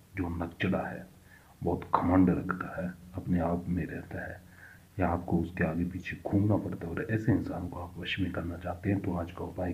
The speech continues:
केवल और केवल आपके लिए। ये बहुत ही शक्तिशाली व आक्रामक उपाय है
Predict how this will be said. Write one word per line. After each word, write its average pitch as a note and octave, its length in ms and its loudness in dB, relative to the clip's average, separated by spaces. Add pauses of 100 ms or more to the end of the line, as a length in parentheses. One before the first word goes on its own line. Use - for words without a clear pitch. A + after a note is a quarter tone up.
केवल F2 220 0
और F2 140 -2
केवल F2 260 -4
आपके - 300 -10
लिए। - 240 -10 (1300)
ये F#2+ 80 8
बहुत F2+ 340 4
ही A2 80 6
शक्तिशाली F2+ 640 2
व E2 180 0 (160)
आक्रामक - 520 2
उपाय - 280 0
है E2+ 160 0